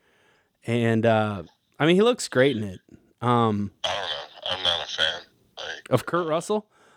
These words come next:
Speaker 1: You're kinda the,
Speaker 2: no,
Speaker 1: the,
Speaker 2: I'm
Speaker 1: the hater.
Speaker 2: to, yeah.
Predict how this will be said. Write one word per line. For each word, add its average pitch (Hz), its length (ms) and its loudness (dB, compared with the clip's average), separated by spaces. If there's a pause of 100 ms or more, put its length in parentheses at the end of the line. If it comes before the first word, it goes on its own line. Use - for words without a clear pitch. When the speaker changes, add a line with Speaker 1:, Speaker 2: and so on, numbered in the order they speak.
(280)
Speaker 1:
You're 139 220 2
kinda 208 340 2
the, 135 240 4
Speaker 2:
no, 113 220 -4
Speaker 1:
the, 127 440 4
Speaker 2:
I'm 110 60 -10
Speaker 1:
the 135 120 4
hater. 160 380 4 (120)
Speaker 2:
to, - 1500 -14
yeah. 98 240 -2